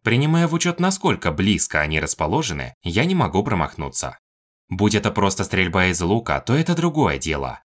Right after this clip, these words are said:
но я также тренируюсь искусству стрельбы из лука. Если понадобится, я даже могу справиться с ближним боем. А, да, верно. В следующий раз попросим гномов сделать это для меня.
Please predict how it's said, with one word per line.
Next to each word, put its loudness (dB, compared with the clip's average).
но 0
я 2
также 0
тренируюсь 2
искусству 0
стрельбы 0
из -2
лука. -8
Если 2
понадобится, 0
я 2
даже 2
могу 2
справиться 2
с -4
ближним 2
боем. 0
А, 2
да, 0
верно. -2
В -10
следующий 0
раз 0
попросим 0
гномов 2
сделать 0
это 0
для -4
меня. -6